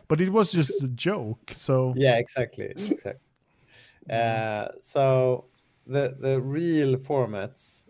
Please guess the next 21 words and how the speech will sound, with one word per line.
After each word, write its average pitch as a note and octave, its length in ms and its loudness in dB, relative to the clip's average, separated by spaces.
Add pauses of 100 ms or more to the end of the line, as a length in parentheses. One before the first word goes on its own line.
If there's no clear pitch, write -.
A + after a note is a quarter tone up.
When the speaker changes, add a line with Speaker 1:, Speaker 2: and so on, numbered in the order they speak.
(120)
Speaker 2:
um, A2 560 -10 (1800)
yeah, - 220 -6
I - 140 -6
would G3+ 320 -6
still, D#3+ 500 -2 (1000)
I F3+ 80 2
would, G3+ 300 2 (720)
I E3 40 -2
would F#3 280 4
put D#3+ 220 -2
Swedish C3+ 840 0 (240)
above C3 400 0
everything B2 440 -2
else A#2 300 -6
because, - 500 -8
uh, A2+ 440 -4
that's - 440 -6
the G#2+ 440 -6 (840)
key B2 520 -2
format. G#2+ 480 -8 (200)
But, - 200 -10